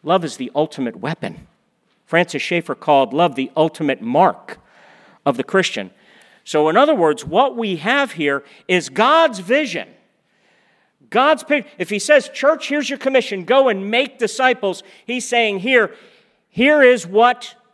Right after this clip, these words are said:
the life of discipleship looks like. Here's what it entails. Go and make disciples." And you want to know what the end product looks like? Do you know, want to know what we're heading towards?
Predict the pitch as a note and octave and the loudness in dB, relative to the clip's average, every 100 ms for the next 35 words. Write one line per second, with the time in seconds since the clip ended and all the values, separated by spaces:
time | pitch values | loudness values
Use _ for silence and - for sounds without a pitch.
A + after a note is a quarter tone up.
0 | _ F3+ F#3 A3 A3+ A3 E3 E3+ A3 G#3 | _ -4 0 0 0 -4 -6 -6 -2 -2
1 | G#3+ F3+ F#3 F3 _ _ _ F3+ A3 - | -4 -8 -4 -6 _ _ _ 2 2 2
2 | G#3+ C#3+ - - - _ _ _ - C4 | 0 0 -4 -18 -20 _ _ _ -2 0
3 | C4+ G#3+ B3 A3+ G#3+ F#3+ G#3+ A3 D#3+ - | 0 2 2 2 0 -4 0 0 0 -6
4 | _ E3 C4 D#4 D4 D4 D4 B3 C#4+ A3+ | _ 0 4 4 4 -2 -4 -6 -2 -2
5 | G3 F#3+ G3+ C4+ E4+ E4 D#4 D4+ C4 A#3 | -4 -6 -2 0 2 4 4 0 -2 -2
6 | C#4+ A#3+ - C#4 D4 C#4+ C#4+ C#4+ C#4+ D4 | -2 -4 0 2 2 0 -4 -4 -4 -4
7 | C#4+ - - _ G3 A3 C#4+ D4 D4 C4+ | -4 -12 -20 _ -4 2 4 4 2 0
8 | C4+ C#4 C4 B3+ _ _ - G3+ D3+ B3 | 0 2 0 -2 _ _ -2 -2 2 2
9 | C#4 C4+ A#3+ C#4 C#4 A3 - | 2 -4 -4 0 0 -2 -12